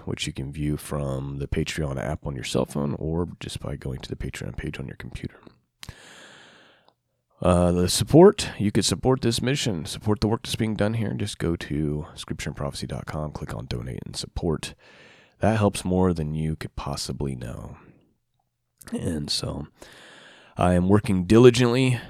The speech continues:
on the de-, End Times devotional book. Uh, that should be out in about thirty to sixty days.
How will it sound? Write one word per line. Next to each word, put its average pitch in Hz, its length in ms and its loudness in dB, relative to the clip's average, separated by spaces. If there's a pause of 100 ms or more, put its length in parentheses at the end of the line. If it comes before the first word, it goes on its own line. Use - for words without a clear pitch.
(140)
on 92 300 0
the 90 160 2
de-, 85 260 -2
End 95 320 -2
Times 92 380 -4
devotional 87 520 -2
book. 82 320 -6 (540)
Uh, - 140 -8
that - 160 -4
should - 220 -6
be 67 100 -4
out 65 340 -8
in - 60 -14
about - 400 -10
thirty 71 240 -4
to 67 140 -8
sixty - 440 -8
days. 76 680 -2